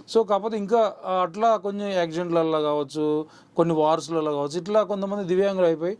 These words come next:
వాళ్ళ లైఫ్ అక్కడికి అయిపోయింది అన్న ఫీలింగ్స్తో ఉంటారు. కానీ పారా స్పోర్ట్స్ అనేది చాలా ఇప్పుడున్న పొ-, పొజిషన్లో చాలా ఇంపార్టెంట్ అయిపోయింది. ఎందుకంటే వాళ్ళు కూడా ఫిజికల్‌గా ఫిట్ కాగలుగుతారు,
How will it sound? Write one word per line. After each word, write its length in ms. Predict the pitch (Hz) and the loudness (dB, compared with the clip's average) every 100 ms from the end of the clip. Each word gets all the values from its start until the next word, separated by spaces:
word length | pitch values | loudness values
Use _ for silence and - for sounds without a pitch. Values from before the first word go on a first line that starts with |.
| - - - | -12 -20 -2
వాళ్ళ 260 | 220 226 220 | 4 4 4
లైఫ్ 320 | 214 254 226 | 2 0 -2
అక్కడికి 480 | 277 247 196 233 226 | 0 2 0 -2 0
అయిపోయింది 480 | 220 196 233 220 220 | 0 0 0 0 0
అన్న 260 | 208 202 | 0 -2
ఫీలింగ్స్తో 600 | 185 202 208 214 190 208 | -2 -2 -2 -2 -2 0
ఉంటారు. 340 | 175 143 127 120 - - - - | 0 0 -4 -6 -16 -20 -14 0
కానీ 260 | 202 220 254 | 0 2 -2
పారా 480 | 190 - 175 214 254 | -2 -4 0 0 0
స్పోర్ట్స్ 380 | - 240 226 | -2 -6 -2
అనేది 340 | 220 202 196 226 196 | -2 -2 -4 -6 -6
చాలా 440 | 185 170 208 226 240 233 226 220 208 202 196 185 180 - _ - | -6 -2 0 2 2 2 2 0 0 -2 -4 -6 -10 -18 _ -6
ఇప్పుడున్న 400 | 180 185 202 220 | -2 0 2 0
పొ-, 300 | 190 196 196 | 0 -2 -2
పొజిషన్లో 600 | 170 180 190 202 208 208 - | -4 -6 -4 -4 -4 -4 -6
చాలా 320 | 175 165 208 233 | -2 0 2 0
ఇంపార్టెంట్ 460 | 208 202 170 151 | -2 -2 -2 -4
అయిపోయింది. 300 | 139 131 127 - - - - | -6 -6 -10 -14 -20 -12 -2
ఎందుకంటే 480 | 185 226 226 220 233 | 0 2 2 0 -2
వాళ్ళు 480 | 208 170 180 220 | 0 0 0 0
కూడా 320 | 220 190 226 233 | -2 -2 0 -2
ఫిజికల్‌గా 520 | 214 175 180 214 208 | -4 -6 -2 -2 -2
ఫిట్ 240 | 185 160 | -4 -4
కాగలుగుతారు, 720 | 170 165 151 143 143 139 139 | 2 2 2 -2 -2 -2 -2